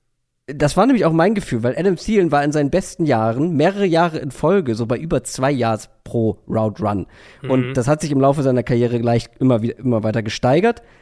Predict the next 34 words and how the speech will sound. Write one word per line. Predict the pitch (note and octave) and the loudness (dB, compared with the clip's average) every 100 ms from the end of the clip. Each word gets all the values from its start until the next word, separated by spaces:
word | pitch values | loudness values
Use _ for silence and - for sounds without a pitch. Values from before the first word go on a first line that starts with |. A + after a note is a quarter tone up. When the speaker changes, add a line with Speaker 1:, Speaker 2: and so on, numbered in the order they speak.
| _ _ - | _ _ -4
Speaker 1:
aber | A#2+ | -4
fällt | A#2 D3+ E3+ E3+ | -2 0 0 0
halt | C3 | -4
seit | A#2+ A2+ | -2 0
Jahren | B2 C3 | 0 0
ab. | - D#3 - | 0 -2 -2
Und | A#2 G#2+ - - | -4 -4 -6 -2
das, | B2+ C3 | -2 0
was | C3 | -2
er | A#2 | -2
dieses | C3+ F3+ E3 | -2 0 0
Jahr | C#3 B2+ | 0 0
da | A2+ | -2
stehen | - D3+ D#3 | -2 0 2
hat | A#2+ A#2+ - _ | 0 -2 -12 _
mit | - - | -10 -4
eins | A#2+ C3 | -2 -2
Komma | - A2 | -2 -4
zwei | - B2 A2 | -2 -2 -2
fünf, | - C#3 A2+ | 0 0 0
ist | - A#2 - | -4 -6 -4
halt | A#2 G#2+ - _ _ _ _ _ | -2 -2 -6 _ _ _ _ _
mit | A2 A#2+ - - | -2 -2 -2 -4
Abstand, | F3 D3+ - - F#2 G2+ | -2 -2 -8 -8 -6 -4
mit | A2 | -4
großem | B2 A#2 D3+ F3+ - - | -2 0 2 2 -2 -6
Abstand | C3+ - B2 | -6 -4 -6
der | A2+ | -4
bisher | G#2+ A#2 A#2+ A#2 | -4 -4 -2 -2
schlechteste | B2 A#2+ A2+ - G#2+ | -4 -6 -8 -8 -2
Wert | A2+ A#2 | -2 0
in | G#2+ | -2
seiner | G#2 G2 | -2 -4
Karriere. | - G2+ B2 G#2+ | -4 -2 -2 -2